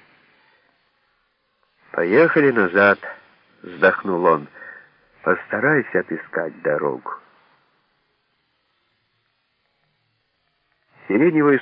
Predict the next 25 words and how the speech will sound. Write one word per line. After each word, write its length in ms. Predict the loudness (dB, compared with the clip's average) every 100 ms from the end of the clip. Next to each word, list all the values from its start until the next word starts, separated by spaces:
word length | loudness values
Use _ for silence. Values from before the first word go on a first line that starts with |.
| 2
сумерки 480 | 0 0 -4 -4 -6
спускались 580 | -4 -4 0 2 2 0 -8 -8
на 140 | -4
долину 460 | 0 0 0 -2 -6 -2
Серы, 360 | 0 0 -2 -8 _ -20 -20 _ _ _ _ _ -4
когда 320 | -2 2 2
он 200 | 2 0
пересёк 680 | -4 -4 0 0 0 -6 -10 -16
ворота 520 | -4 0 0 0 0 -2 -2
замка. 540 | -4 -6 -14 -14 -14 -20 _ _ _ -2
Феликс 320 | 0 0 -2 -10 -12 -4
и 140 | -4
Фелисьен 760 | -2 -6 -6 -8 -4 -4 -4 -14 _ _ _ _ _ _ _ _
уже 240 | -4 0 2
вернулись 540 | 2 2 2 2 0 -6 -10
и 100 | -8
сидели 440 | -4 0 0 0 0
у 80 | 0
огня 500 | 0 -2 -2 -2 -2
на 260 | -6 -8
кухне, 520 | -6 -6 -6 -6 -6 -8 -12 -20 -20 -20 _
где 240 | -10 -2 0
Мари 260 | 0 0
готовила 560 | -2 -2 -2 0 -2 -4 -4
ужин. 380 | -6 -6 -10